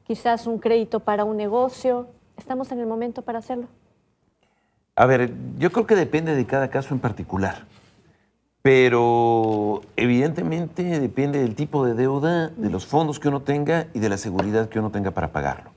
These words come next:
Speaker 2: En otras palabras, yo lo que no recomendaría para nada es una lógica de compra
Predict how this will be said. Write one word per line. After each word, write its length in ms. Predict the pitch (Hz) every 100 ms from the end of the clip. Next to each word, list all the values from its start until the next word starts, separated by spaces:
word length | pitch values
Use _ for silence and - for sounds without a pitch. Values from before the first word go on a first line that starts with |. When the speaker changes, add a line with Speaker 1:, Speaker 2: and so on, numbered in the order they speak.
| _ _ _ _ _ _ -
Speaker 2:
En 160 | 123
otras 260 | 127 127 127
palabras, 560 | - 113 101 92 90 - _ - - _
yo 300 | 117 113 156
lo 180 | 170 170
que 160 | 127 110
no 240 | 113 170
recomendaría 760 | 175 139 113 107 104 110 120
para 220 | - 92 95
nada 320 | 110 127 208 - _ _ _ _ _ _
es 220 | 110 -
una 220 | 120 110
lógica 720 | 107 107 110 127 123 127 135 135 - - -
de 300 | 107 101 -
compra 880 | - 127 123 120 - 135 139 143 143